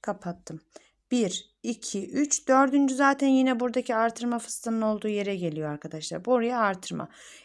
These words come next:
İki, dört tane yap-, saydım. Buraya bir artırma. İki, dört tane saydım. Yine buradaki artırma fıstığının sol tarafındaki yuvaya denk geliyor zaten. Dediğim gibi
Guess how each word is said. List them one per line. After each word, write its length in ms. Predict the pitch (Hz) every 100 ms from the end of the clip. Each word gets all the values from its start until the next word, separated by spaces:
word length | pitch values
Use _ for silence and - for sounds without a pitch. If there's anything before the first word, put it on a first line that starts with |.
| _
İki, 340 | 262 - 220
dört 260 | 240 277 285
tane 280 | 240 208 196
yap-, 300 | 190 - -
saydım. 440 | 202 190 269 285
Buraya 300 | 208 214 208
bir 80 | 190
artırma. 680 | 170 165 - - 175 220 - - - - _ _
İki, 580 | 262 269 - 285 285 -
dört 240 | 294 302 294
tane 280 | 240 220 208
saydım. 340 | 220 220 254
Yine 340 | 302 320 214
buradaki 420 | 240 294 202 185 -
artırma 420 | 247 247 247 226
fıstığının 360 | 220 - 269
sol 240 | 320 294 277
tarafındaki 500 | 240 214 214 254 262
yuvaya 360 | 233 233 240
denk 260 | 208 214 -
geliyor 340 | 208 202 214
zaten. 440 | 185 175 180 247 269 - - - _
Dediğim 400 | 240 240 285 247
gibi 320 | 220 240 330